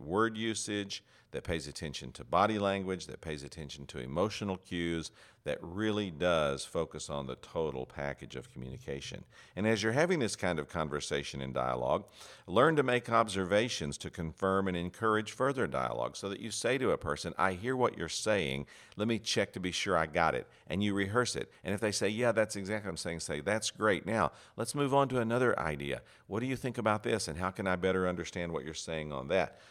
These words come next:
So making observations like this confirms and encourages further dialogue, but nothing spurs a dialogue for-, forward like asking probing questions to gain understanding. To say, "Why do you feel that way?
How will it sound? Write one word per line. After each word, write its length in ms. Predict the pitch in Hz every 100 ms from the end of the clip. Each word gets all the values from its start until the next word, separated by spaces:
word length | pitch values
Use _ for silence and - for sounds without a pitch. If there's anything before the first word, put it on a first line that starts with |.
| -
So 180 | 101 92
making 380 | 113 - 160
observations 760 | 143 120 110 101 107 - 101 78
like 200 | 73 73
this 220 | 76 -
confirms 800 | - 76 - - 104 107 107 104
and 120 | 82
encourages 640 | 78 - 101 98 82 76
further 320 | - 82 76 73
dialogue, 560 | 87 98 76 67 69 - - -
but 160 | 90
nothing 540 | 95 113 151 165 160 143
spurs 420 | - 117 117 104
a 60 | 101
dialogue 580 | 90 92 87 85 85
for-, 320 | - 87 80 -
forward 500 | - 90 65 71 71
like 260 | 71 - -
asking 680 | 101 104 - 82 73 71 -
probing 560 | - 110 113 110 110
questions 640 | 107 101 92 - 76 69 -
to 120 | 73
gain 560 | 71 85 90 76 67 62
understanding. 800 | 76 71 67 - 71 64 - - _ - - - - -
To 120 | - 104
say, 180 | 117
"Why 320 | 113 107 127 143
do 80 |
you 140 | 127 107
feel 260 | - 107 90
that 220 | 69 -
way? 320 | 58 -